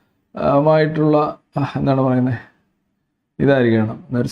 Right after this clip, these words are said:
ലൈ എന്ന് പറയാൻ കഴിയില്ല. അതിനേക്കാളൊക്കെ വളരെ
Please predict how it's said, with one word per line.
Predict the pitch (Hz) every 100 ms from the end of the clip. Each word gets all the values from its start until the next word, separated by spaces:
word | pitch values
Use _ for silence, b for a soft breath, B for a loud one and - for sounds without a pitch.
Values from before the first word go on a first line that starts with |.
| -
ലൈ | 117 123 135
എന്ന് | 156 165
പറയാൻ | 156 151 156
കഴിയില്ല. | 147 139 123 - -
അതിനേക്കാളൊക്കെ | 120 127 127 139 135 135
വളരെ | 135 131 135